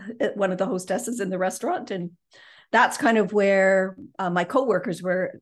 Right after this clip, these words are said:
uh, commenting one night after work that I had been very grounded when a couple of incidents had happened. And that's when I started talking about and telling them about what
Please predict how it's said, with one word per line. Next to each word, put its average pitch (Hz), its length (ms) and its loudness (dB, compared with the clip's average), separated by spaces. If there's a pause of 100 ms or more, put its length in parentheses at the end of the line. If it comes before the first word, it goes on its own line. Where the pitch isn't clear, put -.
uh, - 60 -8 (320)
commenting 196 560 0
one 170 180 -4
night 170 240 -6
after 175 300 -6
work 170 300 -4
that 170 200 -4 (540)
I 151 160 -4
had 170 260 -4
been 170 320 0
very 180 240 0
grounded 175 640 0
when 160 180 -6
a 160 60 -8
couple 165 260 -8
of 156 120 -6
incidents 160 460 -8
had 135 100 -6
happened. 156 580 -8
And - 220 -10
that's - 200 -14
when 160 120 -10
I 156 80 -8
started 151 400 -10
talking 165 440 -8
about 160 240 -8
and 160 120 -8
telling 214 340 2
them 151 280 -4 (360)
about 156 380 -6
what 156 220 -8